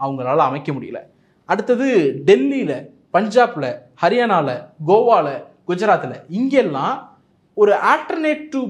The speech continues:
பி ஜே பின்னு இவங்க பார்க்கறது, மக்கள் பார்க்கறது கெஜ்ரிவால் தான். அப்ப கெஜ்ரிவால் காங்கிரஸ் கூட்டணி டை அப் ஆறது வந்து இந்த ஐந்து மாநிலங்கள்ல பாஜகவுக்கு பெரிய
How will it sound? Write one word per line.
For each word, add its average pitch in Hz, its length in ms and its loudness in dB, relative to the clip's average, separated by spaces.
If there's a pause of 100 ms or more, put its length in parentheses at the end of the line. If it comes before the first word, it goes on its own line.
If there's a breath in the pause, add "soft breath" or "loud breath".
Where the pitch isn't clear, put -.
பி 262 140 -2
ஜே 277 200 2
பின்னு 277 400 -2
இவங்க 233 300 0
பார்க்கறது, 202 440 2
மக்கள் 180 300 -2
பார்க்கறது 175 520 -2
கெஜ்ரிவால் 165 500 0
தான். - 180 -16 (480 soft breath)
அப்ப - 180 -4
கெஜ்ரிவால் 285 840 0
காங்கிரஸ் 233 600 0
கூட்டணி 254 420 -4
டை 208 300 0
அப் 277 180 0
ஆறது 170 180 4
வந்து 156 560 -4 (180 loud breath)
இந்த 240 240 0
ஐந்து 269 340 0
மாநிலங்கள்ல 208 640 0
பாஜகவுக்கு 170 580 0
பெரிய 170 440 -4